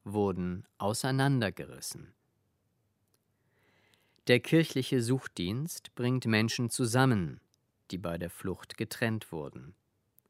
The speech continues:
Er sammelt viele Informationen über diese Menschen, zum Beispiel Fotos. Damit können Freunde und Verwandte ihre Angehörigen wiederfinden.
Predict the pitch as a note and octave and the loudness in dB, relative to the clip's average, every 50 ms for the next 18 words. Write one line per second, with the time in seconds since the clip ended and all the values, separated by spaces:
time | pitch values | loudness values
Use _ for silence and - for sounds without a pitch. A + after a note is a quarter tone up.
0 | _ _ _ _ _ _ _ _ _ _ _ _ _ _ - G2 F#2 F#2+ G2+ G2 | _ _ _ _ _ _ _ _ _ _ _ _ _ _ -4 -4 -2 0 2 2
1 | G2 G2 F#2+ F#2 - - - - - C3+ D3+ D3 C3 B2 A2+ A#2+ A#2+ - - B2 | 2 2 2 0 0 -4 -8 -2 0 2 2 2 2 0 -2 -2 -4 -4 -2 -2
2 | B2 A#2 A#2 - - - D3 D3+ D#3+ C#3+ A2+ E2 - F#2+ - - _ _ - A2+ | -2 -2 -2 -2 0 2 4 4 4 4 2 0 -4 -8 -14 -18 _ _ -8 -6
3 | G2+ F2+ E2 D#2+ D#2+ D#2+ D#2+ D#2 D2 D2 C2+ - - - - - - - - - | -6 -6 -6 -6 -8 -10 -10 -10 -10 -10 -12 -14 -14 -12 -12 -12 -12 -14 -16 -20
4 | _ _ _ _ _ _ _ _ _ _ _ _ _ _ _ - - - - - | _ _ _ _ _ _ _ _ _ _ _ _ _ _ _ -20 -20 -12 -8 -6
5 | F2+ F2+ F2+ F2 F2 - - - E2+ E2+ E2+ - - D3 D3 C#3 - - B1+ - | -4 -2 -2 -2 -4 -4 -6 -6 -6 -6 -6 0 4 4 4 4 4 -2 -10 -12
6 | - - - - - _ _ _ _ _ _ _ _ _ _ _ _ _ _ _ | -14 -16 -16 -16 -18 _ _ _ _ _ _ _ _ _ _ _ _ _ _ _
7 | _ _ _ _ _ _ _ _ _ _ _ _ _ _ _ - G#2 G#2+ G#2 G2+ | _ _ _ _ _ _ _ _ _ _ _ _ _ _ _ 0 4 6 6 6
8 | G2+ G#2+ A#2 C3+ D#3 - - - - - B2 A#2+ A#2+ A#2 A2 - - - - - | 6 4 2 0 -2 -4 -10 -12 -4 -2 0 0 2 0 -2 -4 -6 -8 -2 2
9 | F#2+ F#2+ G#2 A2 B2 C3+ C3+ D3 - A2+ A2 G#2 - - G#2 F#2 E2 F2 F2+ F#2+ | 4 4 4 4 2 0 -2 -4 -4 -4 -6 -6 -4 -4 -4 -4 -2 -2 -2 -2
10 | G#2 G#2+ - - C3 C3 D3+ A3 G3 D3 C3 B2+ B2+ B2+ - - B2+ B2 A#2+ A2+ | -2 -4 -4 -6 -8 -8 -8 -10 -4 -2 -2 0 0 -2 0 2 2 2 2 2
11 | G#2 G2 F#2 F#2 F#2+ F#2+ F#2+ F#2 G2 F#2 G2 - C#3 C#3+ D3 B2+ A2+ C#3 D3+ C3 | 0 -2 -4 -4 -4 -6 -6 -6 -6 -8 -8 -8 -8 -8 -6 -4 0 2 2 2
12 | A#2+ G2 F2 - - - - - _ - G2+ - | 2 0 -2 -6 -12 -14 -16 -18 _ -20 -20 -20